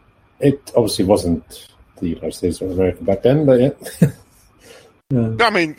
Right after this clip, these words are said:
Speaker 2: uh, looking back, why did people go for independence to some, well, to some extent, no, no, not just to some extent. Okay, fir-, fir-, first and foremost, it wa-, it was about religion, all the rest of it,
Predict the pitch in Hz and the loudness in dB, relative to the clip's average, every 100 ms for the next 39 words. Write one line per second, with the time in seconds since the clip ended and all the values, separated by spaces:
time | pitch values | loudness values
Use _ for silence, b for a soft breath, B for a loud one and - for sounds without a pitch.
0 | - - 170 - 180 208 196 139 123 233 | -14 -6 -6 -4 0 0 0 -4 -2 -2
1 | 123 - - - _ _ _ 143 156 180 | -2 -6 -18 -20 _ _ _ -4 0 2
2 | 131 120 120 139 _ _ _ _ _ _ | 0 -2 -6 -12 _ _ _ _ _ _
3 | _ _ _ - 151 _ - - - _ | _ _ _ -6 -6 _ -20 -18 -20 _
4 | _ _ _ _ - 151 - 143 135 135 | _ _ _ _ -8 -8 -6 -2 0 -2
5 | 135 - _ _ _ _ _ _ _ _ | -6 -16 _ _ _ _ _ _ _ _
6 | _ _ _ _ _ 180 269 95 120 123 | _ _ _ _ _ -2 0 -2 -2 -6
7 | 117 113 - 104 - - _ - - 120 | -8 -8 -10 -18 -18 -20 _ -16 -8 -8
8 | - - 175 147 - 135 131 - - 127 | -6 -6 -4 -6 -6 -10 -8 -10 -6 -6
9 | - 123 110 107 131 139 143 147 - - | -6 -14 -12 -12 -12 -14 -10 -10 -8 -14
10 | - - 185 208 - - - 123 B B | -14 -8 -6 -6 -12 -14 -6 -6 B B
11 | B - 160 - - 170 165 - 160 165 | B -2 0 0 -8 -4 -4 -2 -4 -4
12 | 147 147 139 135 131 127 - 139 139 131 | -4 -2 -2 -6 -6 -6 -8 -6 -8 -6
13 | 120 117 127 131 110 107 107 - 85 | -12 -8 -10 -8 -8 -6 -8 -10 -16